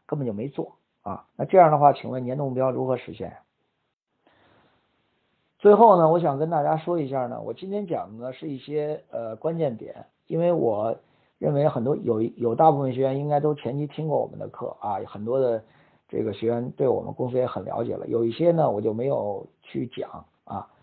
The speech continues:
当然了，可以总结一下，也就是说策略到项目的过程中呢，你当然是得找对人，问对事儿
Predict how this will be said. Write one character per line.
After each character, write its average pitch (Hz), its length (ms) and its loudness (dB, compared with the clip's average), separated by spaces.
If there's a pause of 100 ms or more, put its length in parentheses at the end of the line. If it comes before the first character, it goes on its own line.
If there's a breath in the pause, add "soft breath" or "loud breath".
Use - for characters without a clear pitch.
(1000 soft breath)
当 180 160 4
然 170 160 6
了， 170 120 6
可 - 160 -2
以 175 120 4
总 131 240 -4
结 110 200 -4
一 135 60 -4
下， 127 320 -6
也 117 160 -4
就 180 160 0
是 143 100 0
说 170 400 6
策 190 160 0
略 151 160 4
到 147 260 6
项 165 260 0
目 131 60 -4
的 131 80 -4
过 135 180 -2
程 113 140 -10
中 127 140 -10
呢， 120 120 -8
你 117 120 -10
当 165 220 2
然 151 140 0
是 139 100 -12
得 139 160 -2
找 101 260 -10
对 135 200 0
人， 110 360 -6
问 139 160 -4
对 123 160 -4
事 135 180 -10
儿 - 80 -12